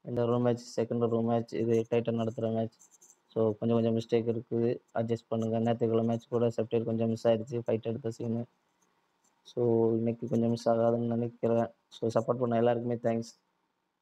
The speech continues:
<clears throat> ஸ்பீடா செப்டேட் பண்ணது கொஞ்சம் கொஞ்சமா கத்துக்கிறோம். <clears throat> ஆ, நீங்க மேட்ச் பார்க்குறவங்க, YouTube-ல பார்க்குறவங்க வந்து உங்களுக்கு பிடிச்சிருக்குன்னா like பண்ணுங்க.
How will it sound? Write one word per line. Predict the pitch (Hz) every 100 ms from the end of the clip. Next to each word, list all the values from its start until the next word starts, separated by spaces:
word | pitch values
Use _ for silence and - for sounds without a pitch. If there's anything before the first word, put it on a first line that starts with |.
| _ -
<clears throat> | - 143 127 - _ _ _ _
ஸ்பீடா | - - 120 120
செப்டேட் | 113 113 123 117
பண்ணது | 117 117 113
கொஞ்சம் | 113 113 113
கொஞ்சமா | 113 113
கத்துக்கிறோம். | 107 110 101 110 110 113 _ _ _ _ _ _ _ _ - - - - - - - -
<clears throat> | - 539 - 539 202 - - _ _ _ _ _ _ _ _ -
ஆ, | 120 117 117
நீங்க | 117 117 117 117 117 117 113
மேட்ச் | 117 123 127
பார்க்குறவங்க, | 123 120 123 123 120
YouTube-ல | 120 117 120 113
பார்க்குறவங்க | 117 117 120 117
வந்து | 117 117 117 123 120 117 - _ - - - - -
உங்களுக்கு | 120 120 117 131
பிடிச்சிருக்குன்னா | 131 127 127 127
like | 120 123
பண்ணுங்க. | 123 117 113 117 117